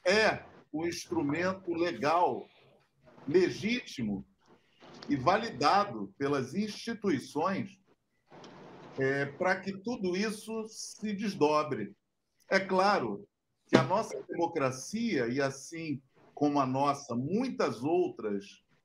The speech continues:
é, pelo mundo afora, vem apontando uma crise,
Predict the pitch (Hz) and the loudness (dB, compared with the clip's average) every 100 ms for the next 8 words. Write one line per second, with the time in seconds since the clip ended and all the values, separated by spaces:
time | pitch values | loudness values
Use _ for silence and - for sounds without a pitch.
0 | _ _ - 127 131 131 190 160 147 202 | _ _ -2 0 0 0 0 0 -2 0
1 | 170 123 - 156 180 180 120 101 98 _ | 0 0 -2 0 2 2 0 -4 -8 _
2 | _ _ _ _ 120 180 220 226 156 143 | _ _ _ _ 4 4 6 2 0 -2
3 | 147 135 113 - 165 175 123 101 98 - | -2 -2 -4 -4 -2 -2 -2 -4 -6 -16
4 | _ _ _ _ - - 143 160 - - | _ _ _ _ -20 -6 0 0 -2 0
5 | 202 214 143 196 - | 2 2 -2 -4 -6